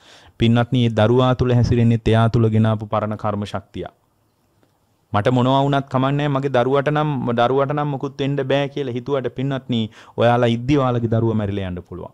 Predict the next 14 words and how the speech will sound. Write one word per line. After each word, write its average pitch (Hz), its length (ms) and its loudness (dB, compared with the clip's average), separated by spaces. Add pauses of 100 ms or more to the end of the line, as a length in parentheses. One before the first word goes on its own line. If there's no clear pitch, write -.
ඇයි? 120 400 -4
ඒක 117 160 -2
තමයි 131 180 0
ලෝකේ 127 260 0
ඇත්තම 143 320 -4
කතාව. 139 340 -2
එයා 131 220 0
ගෙන 143 140 -2
ආපු 143 180 -4
කර්ම 131 280 -4
ශක්තිය 147 380 -6
එයාගේ 139 460 -4
ඇතුලේ 143 260 -6
හැසිරෙන්නේ. 127 460 -6